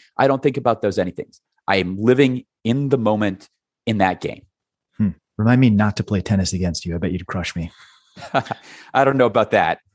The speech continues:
Speaker 1: I'm not a great athlete, as I said.
Speaker 2: John, can we go back just one second? 'Cause I, I wanna zoom in on one thing, which is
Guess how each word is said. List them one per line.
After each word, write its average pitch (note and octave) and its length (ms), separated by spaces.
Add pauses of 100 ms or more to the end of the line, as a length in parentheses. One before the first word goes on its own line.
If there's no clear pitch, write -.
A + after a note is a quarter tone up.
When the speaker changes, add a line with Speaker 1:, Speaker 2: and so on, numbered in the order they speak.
(160)
Speaker 1:
I'm A#2 80
not B2 160
a A2+ 40
great A2 200
athlete, F#2+ 320
as F2 120
I D#2+ 80
said. - 320 (180)
Speaker 2:
John, C#3+ 200
can D3 140
we D#3+ 60
go D#3+ 300 (260)
back D3+ 380
just C#3 200
one B2 220
second? A#2+ 300
'Cause A2+ 100
I, B2 60
I A#2+ 120
wanna D3+ 220
zoom B2 340
in A2 120
on F#2 180
one F#2+ 200
thing, F2+ 260
which G#2 280
is G#2 220